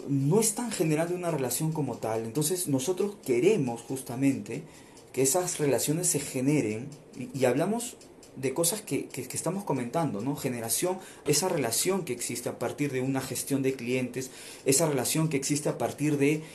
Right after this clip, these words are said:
trabajar un plan de marketing y, y, y entender que hay un crecimiento, porque marketing, comunicación, digitalización como tal. Entonces, todo esto se viene en-, enlazando en estrategias, eh, eh, de agrogestión como tal.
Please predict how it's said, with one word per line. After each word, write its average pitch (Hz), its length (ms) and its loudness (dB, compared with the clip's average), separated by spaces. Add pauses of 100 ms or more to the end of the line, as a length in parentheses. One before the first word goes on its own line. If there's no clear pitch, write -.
(160)
trabajar 131 560 4
un 151 120 2
plan 135 200 2
de 131 80 0
marketing 127 640 -2
y, 135 180 -2
y, 127 220 -2
y 135 100 4
entender 123 500 0
que 151 100 4
hay 143 80 4
un 156 100 2
crecimiento, 131 640 2
porque - 240 -2
marketing, 151 520 0 (180)
comunicación, 120 840 0 (140)
digitalización 120 840 -2
como 131 240 -2
tal. 165 280 0 (400)
Entonces, 160 360 2 (380)
todo 214 260 12
esto 202 220 2
se 147 140 2
viene 160 200 2
en-, 160 160 -2
enlazando 131 540 -2
en 123 80 0
estrategias, 110 760 -2 (320)
eh, 117 640 -2 (200)
eh, 131 80 -4
de 120 140 2
agrogestión 123 560 0
como 123 240 -2
tal. 101 260 0